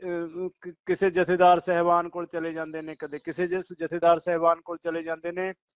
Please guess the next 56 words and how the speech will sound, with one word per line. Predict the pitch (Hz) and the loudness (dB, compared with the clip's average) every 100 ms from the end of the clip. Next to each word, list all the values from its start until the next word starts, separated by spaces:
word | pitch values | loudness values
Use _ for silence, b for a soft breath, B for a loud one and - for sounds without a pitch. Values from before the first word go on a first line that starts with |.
| _ _ _ _ | _ _ _ _
ਤੇ | 175 180 | 0 2
ਅੱਜ | 175 190 | 2 2
ਵੀ | 196 | 0
ਜਿਹੜਾ | 180 185 185 | 0 2 2
ਇਹ | |
ਵਫਦ | 160 165 151 165 | 4 2 2 -6
ਮਿਲਿਆ | 160 151 165 175 | -6 -6 0 2
ਹੈ, | 170 165 160 _ _ _ _ _ | 2 -2 -4 _ _ _ _ _
ਇਹਦੇ | 175 185 | -10 -6
ਪਿੱਛੇ | 190 190 - 180 | -6 -6 -4 -2
ਵੀ | |
ਮੈਨੂੰ | 175 170 170 160 | -2 -4 -4 -2
ਲੱਗਦਾ | 160 165 170 | -2 -2 -2
ਹੈ | 170 | -2
ਵੀ | 165 | -4
ਇਹੀ | 160 165 | -4 -6
ਕਾਰਨ | 165 156 156 160 | -2 0 0 -2
ਹੋਊਗਾ | 156 151 147 | -8 -8 -6
ਵੀ | 160 156 | -4 -4
ਵੱਧ | 151 151 - | -2 -4 -4
ਤੋਂ | 170 | -6
ਵੱਧ | 147 156 | -4 -6
ਸਜ਼ਾ | 156 151 143 147 | -6 -10 -4 -4
ਜਿਹੜੀ | 147 151 151 | -4 -6 -6
ਹੈਗੀ | 147 147 151 | -6 -8 -6
ਹੈ | 151 | -6
ਸੁਖਬੀਰ, | 143 - 147 | -8 -12 -12
ਸੁਖਬੀਰ | 151 147 143 151 156 | -8 -8 -2 0 0
ਸਿੰਘ | 156 160 147 143 _ _ _ _ _ - | 0 0 0 -2 _ _ _ _ _ 2
ਬਾਦਲ | 156 156 160 | 6 8 8
ਨੂੰ, | 160 160 | 6 0
ਅਹ, | 147 170 170 160 156 | -4 -4 2 2 2
ਦਵਾਈ | 151 151 160 | 2 2 4
ਜਾਵੇ। | 160 165 170 170 156 170 | 4 4 6 4 0 -4
ਵੀ | 165 | 2
ਰਾਜਨੀਤਿਕ | 165 175 175 180 180 175 190 | 6 6 6 -2 -4 -6 -4
ਇਹਨਾਂ | 185 185 | -4 -2
ਦਾ | 185 | 0
ਹੁਣ | 175 175 | -2 -4
ਜ਼ੋਰ | 165 170 | -4 -4
ਇਹ | 175 175 | -2 -4
ਹੋਊਗਾ | 170 165 175 | -4 -4 -4
ਵੀ | 170 | 0
ਰਾਜਨੀਤਿਕ | 160 160 180 180 160 | 0 0 -2 -6 -10
ਦਿੱਤੀ | 147 - 143 | -14 -14 -8
ਜਾਵੇ, | 147 151 | -4 -4
ਕਿਉਂਕਿ | 165 175 | -4 -8
ਦੂਜੀ | 170 160 165 | -8 -8 -8
ਧਿਰ | 170 180 | -6 -6
ਧਾਰਮਿਕ | 165 185 165 170 170 | 0 2 2 0 -8
ਸਜ਼ਾ | 170 165 160 | -6 -4 -4
ਦੀ | 156 | -6
ਮੰਗ | 147 135 | -10 -12
ਕਰ | 127 127 | _ -14
ਰਹੀ | 127 123 | -14 -16
ਹੈ। | 120 | -16